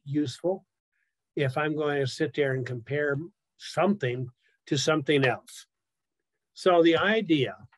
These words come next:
you take Powerade, you take Pepsi, you take Gatorade, you pro-, uh, have Propel fitness water, and you have bottled water. You look at two opposite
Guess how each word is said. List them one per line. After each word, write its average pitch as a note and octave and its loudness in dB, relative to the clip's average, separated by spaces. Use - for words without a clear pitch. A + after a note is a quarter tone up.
you C#3+ -2
take E3 2
Powerade, C#3 0
you A2+ -18
take D#3+ -4
Pepsi, D#3+ -4
you G#2 -12
take D3 -4
Gatorade, D3+ 0
you C3+ -4
pro-, D#3+ -6
uh, C3 -2
have C3 -2
Propel E3+ 0
fitness E3+ 0
water, D#3 -4
and D#3+ -2
you D#3 -4
have C#3 -4
bottled D3 0
water. A#2 -4
You D#3+ 4
look G3+ 2
at F3 2
two A#3+ 0
opposite F3+ 0